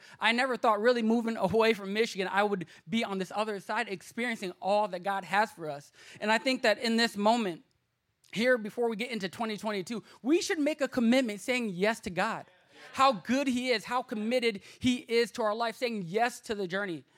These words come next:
You may be sitting there right now and you're, you know, you're thinking, "Man,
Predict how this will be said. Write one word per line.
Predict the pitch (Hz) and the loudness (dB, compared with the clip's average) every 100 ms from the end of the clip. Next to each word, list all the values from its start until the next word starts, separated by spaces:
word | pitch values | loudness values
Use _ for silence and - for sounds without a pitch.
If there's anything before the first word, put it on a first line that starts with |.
| - - - | -20 -18 -2
You | 247 | 2
may | 262 254 | 4 2
be | 226 | 0
sitting | 226 247 240 226 247 | 0 0 0 -8 -4
there | 226 226 | -2 -2
right | 226 | -2
now | 220 214 | -4 -4
and | 208 | -4
you're, | 214 | -6
you | - - 277 214 | -8 -14 -12 -8
know, | 202 | -8
you're | 196 214 | -6 -6
thinking, | 262 262 196 170 | -4 -2 -4 -4
"Man, | 233 226 | -4 -6